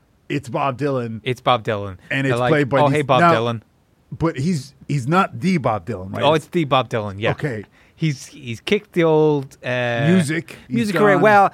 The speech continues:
Speaker 2: that's what's revealed is, like, later on. You, at first, you're like, "Oh, he's stopped playing his songs now, and he's just an assassin. He's a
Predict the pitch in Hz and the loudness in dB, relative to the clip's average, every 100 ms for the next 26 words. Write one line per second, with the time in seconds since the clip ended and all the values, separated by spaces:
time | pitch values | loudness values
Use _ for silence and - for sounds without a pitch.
0 | 202 - 220 208 190 196 - 165 147 160 | -6 0 0 0 -2 -2 0 -2 0 0
1 | 123 117 110 120 113 101 120 120 117 110 | 0 -2 -4 -2 -2 -2 -2 0 2 2
2 | 120 113 104 101 110 143 - 175 170 156 | 2 2 0 -4 -8 -10 0 0 2 0
3 | 123 120 165 196 113 101 98 113 117 113 | 0 0 -2 0 0 -2 -6 -6 -6 -8
4 | - - 135 - 139 139 139 139 139 135 | -14 -2 0 0 -2 0 0 -2 -4 -6
5 | 127 117 110 - 151 190 196 190 185 185 | -6 -8 -4 0 2 0 -2 -4 0 0
6 | 185 143 117 - 120 123 113 147 151 156 | 0 -2 -6 -8 -6 -2 -2 2 2 2
7 | 190 180 143 123 110 107 95 | 0 0 -2 -8 -10 -10 -10